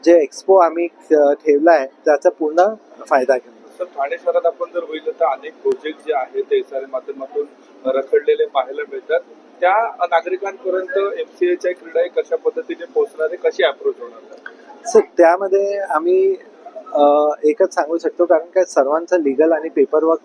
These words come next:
Speaker 1: अ, त्यांचा असतो की, आणि त्यामध्ये काय, आम्ही काय पण सांगू, पर कोर्टचं जे डिसिजन मान्यता आहे, ते फायनल असतं. पण आम्ही हे काय की, जे झालंय ते झालंय, ते आपण बदलू नाही शकत. पण आता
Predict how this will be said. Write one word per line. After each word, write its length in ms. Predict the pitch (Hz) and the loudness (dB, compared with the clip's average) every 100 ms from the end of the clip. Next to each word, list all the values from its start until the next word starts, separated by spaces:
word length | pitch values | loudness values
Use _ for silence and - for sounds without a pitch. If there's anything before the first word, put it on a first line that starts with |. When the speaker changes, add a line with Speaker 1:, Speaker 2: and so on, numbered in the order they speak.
| - - - | -16 -18 -10
Speaker 1:
अ, 480 | - 143 143 143 143 143 - | -2 4 6 4 2 -2 -2
त्यांचा 400 | 165 143 147 175 | 0 0 2 0
असतो 300 | 147 - 175 | 0 0 0
की, 200 | 180 165 | 0 -4
आणि 240 | 160 147 165 | -2 -2 0
त्यामध्ये 440 | 170 160 175 175 | 2 2 2 -2
काय, 240 | 175 175 175 147 | 2 0 0 -4
आम्ही 360 | 147 180 190 | -2 2 0
काय 360 | - - 156 175 | 0 0 2 2
पण 220 | 208 196 | 0 -2
सांगू, 360 | - 160 147 135 - _ _ - - | -2 -2 0 -4 -4 _ _ -10 0
पर 120 | 175 | 2
कोर्टचं 500 | - 170 175 - 190 | 4 2 2 2 2
जे 300 | 180 185 185 | 4 2 0
डिसिजन 500 | 156 147 175 175 175 | -2 -4 -4 -4 -2
मान्यता 440 | 156 139 156 165 | 0 0 0 2
आहे, 100 | 160 | 0
ते 340 | 165 170 170 165 | 2 2 2 2
फायनल 440 | 156 131 160 170 | 0 0 2 2
असतं. 220 | - 160 180 - - - - - | 0 -4 -4 -8 -20 -20 -12 0
पण 160 | 190 202 | 2 2
आम्ही 320 | - 165 196 220 | 0 2 4 2
हे 360 | - 147 190 | 0 4 4
काय 260 | 226 185 151 | 6 2 2
की, 160 | - | 0
जे 200 | 226 196 | 4 4
झालंय 380 | 180 135 143 185 | 4 0 4 4
ते 160 | 185 185 | 4 0
झालंय, 300 | 147 147 165 | 2 2 2
ते 160 | 175 | 4
आपण 280 | 170 165 175 | 4 2 0
बदलू 260 | 151 151 170 | -2 0 -2
नाही 160 | 170 | -2
शकत. 360 | 165 139 175 - - - - | 0 0 0 0 -20 -8 2
पण 180 | 226 233 - - - - | 2 2 -8 -20 -12 0
आता 420 | 160 - 233 151 | 2 4 2 2